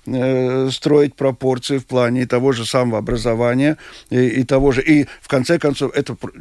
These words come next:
э, когда нам говорят о том, что нам надо себя защищать,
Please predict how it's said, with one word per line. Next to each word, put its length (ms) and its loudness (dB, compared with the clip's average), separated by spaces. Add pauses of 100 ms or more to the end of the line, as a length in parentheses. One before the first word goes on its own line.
(300)
э, 260 0
когда 360 2
нам 200 2
говорят 360 0
о 80 0
том, 240 -4
что 160 -4
нам 300 0
надо 400 -4
себя 280 0
защищать, 540 -2